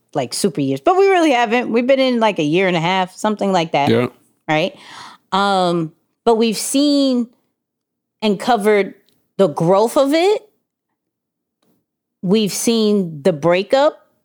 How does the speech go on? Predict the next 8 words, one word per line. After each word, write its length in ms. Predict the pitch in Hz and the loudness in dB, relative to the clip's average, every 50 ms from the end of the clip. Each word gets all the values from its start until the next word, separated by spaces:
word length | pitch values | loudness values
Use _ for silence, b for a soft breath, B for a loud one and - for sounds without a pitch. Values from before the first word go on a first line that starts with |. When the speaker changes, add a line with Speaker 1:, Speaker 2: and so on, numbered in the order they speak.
| _ _ _ _ _ _ _ _ _ _ _ _ _ _ _ _ _ _ _ _ _ _ _ - | _ _ _ _ _ _ _ _ _ _ _ _ _ _ _ _ _ _ _ _ _ _ _ -4
Speaker 1:
and 640 | 208 214 214 220 214 208 208 202 202 196 196 196 185 _ _ _ _ _ _ _ _ _ _ | -2 0 0 2 0 0 0 0 0 0 0 -2 -4 _ _ _ _ _ _ _ _ _ _
how 260 | - - 202 214 208 202 | -6 -2 0 2 2 2
he 140 | 196 226 | 0 0
was 180 | 208 196 202 196 | 0 0 0 0
still 320 | - - - 285 302 294 | -2 -2 0 2 2 2
making 420 | 269 254 240 240 233 - 240 220 208 | 2 2 2 0 0 -2 0 0 0
a 60 | 196 | 2
network. 500 | 185 180 175 - - 139 131 101 - _ | 2 2 0 0 0 -2 -4 -4 -4 _